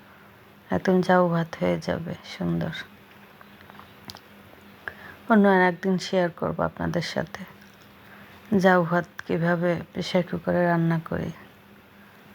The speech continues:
আমার ছেলে খাচ্ছে, ছোট মেয়েটাও আছে, সবাই আছে, আমার বড় মেয়ে, মেয়ে,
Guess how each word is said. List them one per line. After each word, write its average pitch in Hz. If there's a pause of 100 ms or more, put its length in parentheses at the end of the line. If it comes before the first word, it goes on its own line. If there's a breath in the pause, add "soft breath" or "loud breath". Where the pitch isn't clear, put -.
(180)
আমার 190
ছেলে 185
খাচ্ছে, - (1300 loud breath)
ছোট 190
মেয়েটাও 190
আছে, 175
সবাই 214
আছে, 185
আমার 175
বড় 170
মেয়ে, 175
মেয়ে, 175